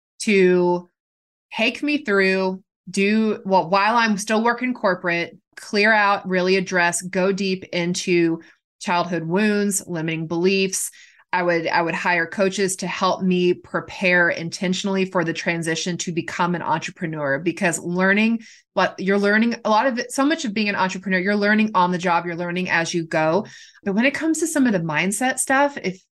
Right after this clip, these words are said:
like, man, I wish I would have, I wish I would have known that there were people in the world who could have helped me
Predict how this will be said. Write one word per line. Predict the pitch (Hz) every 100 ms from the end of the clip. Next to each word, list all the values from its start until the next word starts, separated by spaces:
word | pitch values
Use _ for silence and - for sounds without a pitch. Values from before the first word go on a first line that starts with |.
| _
like, | 196 185 214 - -
man, | 254 180
I | 151 220
wish | 302 302
I | 220
would | 196
have, | 175 165 - _ _ _ _ _ _ _ -
I |
wish | 240 311
I | 302
would | 294 233
have | 190
known | 190 185 185 185 180 180
that | 190
there | 190 185
were | 175
people | 175 208 196 220
in | 214
the | 220
world | 175 175 165 165 - _ _ _ -
who | 190 180 175 175 165 _ _ _ _ _ _ _ _ _ _
could | - 202
have | 180
helped | - - 214 214 202
me | 196 185 180 175 185